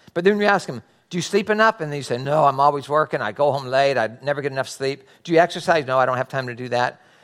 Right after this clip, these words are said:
"Do you watch what you eat?" "No, not really. I eat fast food all the time." And they say it's important,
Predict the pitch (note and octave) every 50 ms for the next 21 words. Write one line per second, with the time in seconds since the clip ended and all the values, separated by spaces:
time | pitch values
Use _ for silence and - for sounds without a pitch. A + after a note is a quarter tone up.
0 | _ _ - F3 E3 F3+ F#3 - G3 F3+ E3 E3 D#3+ E3+ F3 E3+ D3 C#3 C#3+ C#3
1 | C3 C3+ - D3 C#3 C3+ C3 C3 B2+ B2+ B2+ B2+ - C3+ B2+ C3 - - C3 B2
2 | B2 A#2 A#2 A#2 A#2 A#2 A2+ - C3+ B2+ A#2+ B2 B2+ B2 A2+ G#2+ G#2+ - _ _
3 | _ _ _ _ _ _ _ _ _ _ _ _ _ _ _ _ _ _ _ _
4 | _ _ _ _ _ _ _ - F3+ E3+ D#3 - - - G3+ A3+ B3+ A#3 - -
5 | D#3+ C3+ - - - G#3 A#3 - - D3 D3+ -